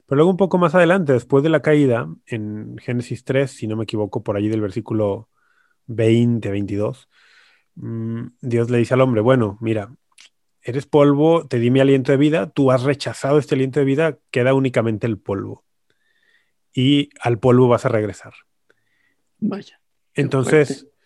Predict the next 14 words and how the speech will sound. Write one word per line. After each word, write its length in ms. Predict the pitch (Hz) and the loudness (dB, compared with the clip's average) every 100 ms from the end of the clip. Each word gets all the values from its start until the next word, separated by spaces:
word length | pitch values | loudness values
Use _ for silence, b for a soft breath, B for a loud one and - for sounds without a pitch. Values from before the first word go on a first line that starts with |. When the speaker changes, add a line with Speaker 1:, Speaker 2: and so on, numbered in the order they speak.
| _ _ - | _ _ -6
Speaker 1:
es 180 | 135 | -2
una, 420 | 165 160 156 143 131 | 0 2 4 2 2
es 140 | 127 | 0
una 100 | 165 | 0
manera 400 | 151 156 165 156 | 2 4 4 4
lo 160 | 165 135 | 4 2
de 100 | 117 | 0
ponernos 520 | - 120 117 123 135 | 0 0 0 0 -2
polvo, 720 | - 165 165 151 139 143 196 - | 0 4 6 6 6 2 2 -4
ponernos 440 | 120 113 120 131 | -2 0 0 -2
ceniza, 680 | - 139 156 143 160 147 180 b b b b | 0 0 0 0 0 -2 -2 b b b b
de 100 | 127 | -4
decir, 280 | 117 - 123 | -2 0 0
"Mira, 340 | 127 131 107 | 2 2 0